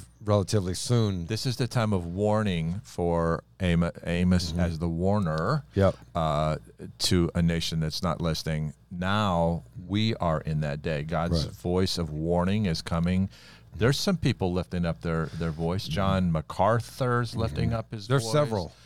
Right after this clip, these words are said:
Speaker 2: There's quite
Speaker 1: Yeah.
Speaker 2: a few. Uh,
Speaker 1: Mm-hmm.
Speaker 2: I got a friend named John Westfall. He's got this crazy
Speaker 1: <laughs>
Speaker 2: According to John thing. He's lifting up his voice, you know. <laughs>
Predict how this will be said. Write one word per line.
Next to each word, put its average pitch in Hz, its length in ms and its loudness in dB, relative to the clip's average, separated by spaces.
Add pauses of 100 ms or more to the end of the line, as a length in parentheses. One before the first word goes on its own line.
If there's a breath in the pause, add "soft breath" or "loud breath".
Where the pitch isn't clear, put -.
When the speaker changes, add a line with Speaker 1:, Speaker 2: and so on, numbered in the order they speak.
(200 loud breath)
Speaker 2:
There's 107 200 -4
quite 110 260 2
Speaker 1:
Yeah. 101 60 2
Speaker 2:
a 85 40 -2
few. 101 520 -2
Uh, 82 340 2
Speaker 1:
Mm-hmm. 76 100 -2 (380 loud breath)
Speaker 2:
I 85 180 4
got 92 200 2
a 80 60 0
friend 87 240 0
named 80 200 0
John 98 340 0
Westfall. 101 480 2
He's - 100 -4
got 80 120 0
this 78 140 -4 (100)
crazy 87 260 0
Speaker 1:
<laughs> 90 60 -2
Speaker 2:
According 92 340 0
to 80 100 0
John 87 320 0
thing. 101 180 0
He's 85 160 0
lifting 87 300 0
up 85 100 0
his 82 180 -2
voice, 85 380 -4
you 90 120 -2 (180)
know. 104 100 2 (160)
<laughs> 107 80 0